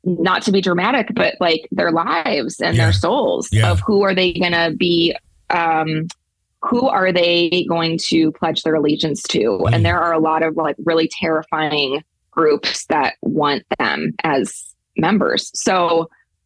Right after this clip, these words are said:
Speaker 1: uh, so that just, it, it, yeah, it shifted, um, it expanded, right? It expanded kind of my work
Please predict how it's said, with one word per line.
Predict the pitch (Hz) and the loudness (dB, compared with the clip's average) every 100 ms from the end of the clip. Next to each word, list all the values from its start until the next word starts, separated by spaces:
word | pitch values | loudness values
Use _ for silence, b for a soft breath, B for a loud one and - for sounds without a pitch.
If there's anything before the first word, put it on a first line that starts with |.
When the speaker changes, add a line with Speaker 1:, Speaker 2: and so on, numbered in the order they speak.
| - | -6
Speaker 1:
uh, | 170 160 156 143 147 135 135 - | -2 0 -2 -2 0 0 -2 -4
so | - 196 | -2 0
that | 196 226 | 0 0
just, | 220 220 - - - - | -2 -6 -8 -20 -20 -6
it, | - - - | -2 -2 0
it, | 180 | 0
yeah, | 220 - | 0 0
it | 165 - | -2 -2
shifted, | - 190 - 180 165 156 160 - _ _ _ _ _ _ _ _ | -2 -4 -2 0 2 0 -2 -8 _ _ _ _ _ _ _ _
um, | 143 135 143 - _ - | -16 -12 -10 -12 _ -8
it | 233 | -4
expanded, | 247 - 208 220 220 139 95 - - 175 | -4 -4 -2 0 0 0 -2 -6 -8 -4
right? | 170 170 | -2 0
It | |
expanded | 170 - - 175 170 165 - | -2 -4 -4 -2 0 -2 -2
kind | 175 156 | -4 -4
of | 156 | -2
my | 147 | -2
work | 123 95 80 - | 0 -2 -4 -8